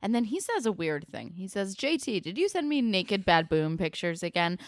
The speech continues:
Which is like, what constitutes a naked baboon picture? 'Cause they're baboons. They're always naked. Does, are they shaved?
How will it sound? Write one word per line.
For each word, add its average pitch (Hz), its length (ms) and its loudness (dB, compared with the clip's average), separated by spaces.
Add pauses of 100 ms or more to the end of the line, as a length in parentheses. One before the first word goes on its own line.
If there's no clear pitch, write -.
(300)
Which 269 240 -4
is 285 100 -8
like, 294 180 -2
what 240 400 -4
constitutes 220 760 -4
a 180 40 -4
naked 165 680 -2
baboon 123 560 -4
picture? - 380 -6
'Cause 254 180 -2
they're 330 160 0
baboons. 208 760 0
They're 214 180 4
always 233 280 2
naked. 151 480 -6 (460)
Does, 165 260 -2
are 170 160 2
they 160 140 -6
shaved? 339 880 -6